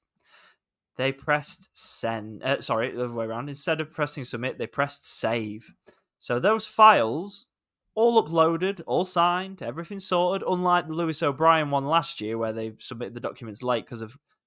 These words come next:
errors in the paperwork. All done, all signed, everyone's having a beer 'cause it's been announced, it's done, got announced at eleven o'clock. Oh, what's happened?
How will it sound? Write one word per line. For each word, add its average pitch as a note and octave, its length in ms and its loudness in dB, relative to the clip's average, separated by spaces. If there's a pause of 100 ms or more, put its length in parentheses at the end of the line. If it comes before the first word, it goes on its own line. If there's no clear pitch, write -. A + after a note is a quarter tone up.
(160)
errors B2 380 2
in A#2 140 -4
the A2 60 -8
paperwork. A#2+ 680 -4 (480)
All C4+ 220 2
done, F#3 260 4
all F#3 260 2 (120)
signed, C#3 480 2
everyone's D3+ 280 0
having D3 220 0
a D3 160 -4
beer A#2+ 540 0
'cause A#2 240 -12
it's - 320 -10
been C3+ 180 -6
announced, A#2+ 540 -6
it's - 140 -8 (120)
done, A#2 520 -2
got C3+ 200 -2
announced C3+ 360 -4
at A#2+ 60 -2
eleven C3+ 220 -2
o'clock. A2+ 540 -8 (580)
Oh, C#3+ 360 4 (500)
what's A#2+ 200 -4
happened? G3 420 -6